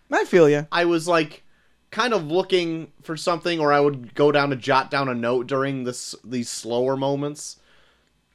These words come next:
Speaker 2: 'Cause it's more, it was just, like, probably twenty or thirty minutes, eh, maybe twenty minutes of, uh, like, the jealousy of D K, of the chick.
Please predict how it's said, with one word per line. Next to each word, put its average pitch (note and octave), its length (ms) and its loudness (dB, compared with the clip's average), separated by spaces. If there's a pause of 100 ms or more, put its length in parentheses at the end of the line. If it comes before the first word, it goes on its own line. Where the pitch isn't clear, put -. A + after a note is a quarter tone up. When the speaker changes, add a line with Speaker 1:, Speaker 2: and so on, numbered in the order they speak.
(140)
Speaker 2:
'Cause D#3 120 -8
it's D3 180 -6
more, E3 320 0
it G#3+ 180 4
was F#3 280 4
just, G3 260 -4
like, F#3 280 -2 (320)
probably A#3+ 540 -2
twenty E3 500 -6
or C#3+ 100 0
thirty C3+ 420 -4
minutes, A2+ 640 -10 (100)
eh, G#3+ 160 -6
maybe A#2+ 260 -6
twenty G#2+ 340 -12
minutes G2+ 500 -12 (520)
of, C3 380 0
uh, A2+ 380 0 (500)
like, C#3+ 160 0
the D#3+ 80 0
jealousy D#3 640 2
of C3+ 160 0
D C#3+ 180 0
K, B2+ 520 0
of A2+ 220 0
the G#2+ 380 0 (720)
chick. D3 400 -4